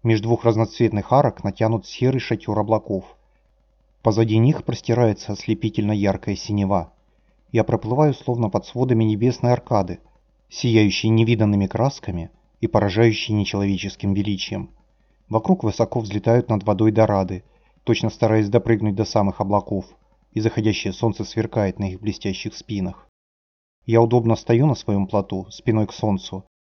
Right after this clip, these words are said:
и на лицо мне падают первые прохладные струи дождя. Дождь наполняет мою чашу и омывает мое тело. Далеко на юге и на севере концы радуг тонут в море.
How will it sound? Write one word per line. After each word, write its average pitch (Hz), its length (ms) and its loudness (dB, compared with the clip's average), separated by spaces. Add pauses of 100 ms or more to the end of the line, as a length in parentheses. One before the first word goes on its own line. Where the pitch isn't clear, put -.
(240)
и 120 60 -2
на 110 80 4
лицо 110 300 2
мне 135 160 4
падают 113 340 0
первые 107 320 0
прохладные 104 560 -2
струи 104 300 -6
дождя. 98 460 -4 (760)
Дождь 113 280 0
наполняет 113 520 4
мою 110 160 0
чашу 151 380 -2
и - 20 0
омывает 104 420 0
мое 104 200 -2
тело. 95 440 -6 (720)
Далеко 113 420 4
на 107 100 4
юге 110 320 2
и 104 40 2
на 101 140 2
севере 135 440 0
концы 107 400 -2
радуг 117 360 2
тонут 104 400 -2
в - 20 -8
море. 101 380 0